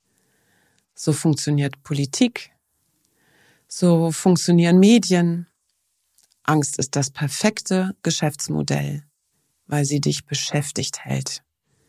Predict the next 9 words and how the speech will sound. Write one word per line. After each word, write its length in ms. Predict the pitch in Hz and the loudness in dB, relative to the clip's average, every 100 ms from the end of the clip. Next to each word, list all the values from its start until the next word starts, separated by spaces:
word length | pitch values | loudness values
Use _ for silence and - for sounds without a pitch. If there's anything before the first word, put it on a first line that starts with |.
| _ _ _ _ _ _ | _ _ _ _ _ _
Und 520 | - 143 139 131 - - - | -4 -2 0 -2 -6 -10 -4
Angst 560 | 156 165 - - - _ _ | 2 2 0 -6 -14 _ _
lenkt 520 | 160 165 180 - - - _ - | 0 2 2 2 -6 -12 _ -4
deine 320 | 151 151 - | 0 0 0
Energie 480 | 147 143 139 151 170 | 0 0 -2 2 2
nach 280 | 156 - - | 2 -2 0
außen, 540 | 147 147 - 131 - _ _ _ _ _ _ _ | 0 0 -2 -4 -6 _ _ _ _ _ _ _
auf 220 | 147 135 | -6 -2
Dinge, 500 | - 190 160 156 165 | 4 4 4 0 -4